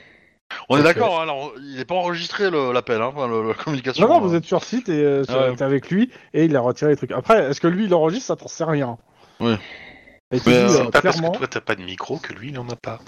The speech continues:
Speaker 1: Oui, mais, euh, dans tous les cas, voilà, notre, notre, notre objectif, c'est de, d'obtenir des informations sur, euh, sur, euh,
Speaker 2: Écoutez,
Speaker 1: sur tout
Speaker 2: euh,
Speaker 1: ça,
Speaker 2: moi,
Speaker 1: quoi.
Speaker 2: je, je leur dis là où proposer. On, euh, vous nous dites quand vous voulez coordonner votre assaut. Euh, vous êtes combien ?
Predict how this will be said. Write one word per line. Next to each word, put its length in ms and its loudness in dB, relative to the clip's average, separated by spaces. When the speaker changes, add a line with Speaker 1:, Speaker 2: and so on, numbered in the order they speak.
Speaker 1:
Oui, 360 -2
mais, 60 -18
euh, 200 -18
dans 100 6
tous 120 0
les 120 4
cas, 320 2
voilà, 220 -4
notre, 280 -14
notre, 480 -12
notre 220 -10
objectif, 440 -6
c'est 200 -4
de, 760 -4
d'obtenir 400 -2
des 80 0
informations 680 2
sur, 420 0
euh, 60 -2
sur, 280 4
euh, 480 2
Speaker 2:
Écoutez, 240 -4
Speaker 1:
sur 180 2
tout 60 -2
Speaker 2:
euh, 60 -2
Speaker 1:
ça, 140 2
Speaker 2:
moi, 100 2
Speaker 1:
quoi. 160 0
Speaker 2:
je, 40 -2
je 80 -6
leur 120 -2
dis 120 -6
là 100 4
où 80 -2
proposer. 500 -2
On, 600 -4
euh, 80 -8
vous 180 -6
nous 240 2
dites 180 -4
quand 160 4
vous 160 -2
voulez 280 0
coordonner 420 0
votre 240 -2
assaut. 320 2
Euh, 40 -2
vous 220 4
êtes 100 4
combien ? 360 2